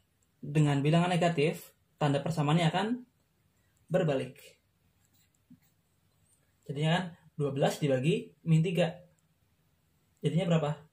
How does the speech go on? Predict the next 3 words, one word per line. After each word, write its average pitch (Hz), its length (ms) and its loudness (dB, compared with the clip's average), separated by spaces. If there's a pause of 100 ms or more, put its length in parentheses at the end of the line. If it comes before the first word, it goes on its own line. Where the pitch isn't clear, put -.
(220)
Min 170 240 0 (500)
empat. - 400 -12 (2750)
Oke. 240 360 0